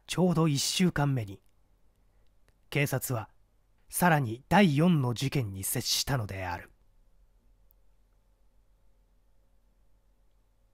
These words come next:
四、ある日、ブロンクス区探偵局の主任プライスが、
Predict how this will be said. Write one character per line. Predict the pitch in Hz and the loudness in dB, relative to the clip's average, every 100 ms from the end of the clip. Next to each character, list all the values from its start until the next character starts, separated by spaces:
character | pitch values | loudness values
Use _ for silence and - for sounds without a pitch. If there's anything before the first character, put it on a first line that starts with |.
| _ _ _ _ _ | _ _ _ _ _
四、 | 143 143 107 - _ _ _ _ _ _ _ _ _ _ _ _ _ _ _ _ | -2 0 -4 -14 _ _ _ _ _ _ _ _ _ _ _ _ _ _ _ _
あ | 160 | -4
る | 127 | -4
日、 | - 104 _ _ _ _ _ _ _ _ - | -6 -16 _ _ _ _ _ _ _ _ -2
ブ | 170 | 4
ロ | 208 | 4
ン | 202 | 2
ク | - | -4
ス | - | -8
区 | - | -8
探 | 117 147 196 | -2 0 2
偵 | 185 156 | 0 0
局 | 123 110 | -4 -6
の | 101 | -8
主 | - | -6
任 | 117 107 107 _ | -6 -8 -10 _
プ | - | 0
ラ | 190 | 2
イ | 165 | 2
ス | - | -2
が、 | 107 | -10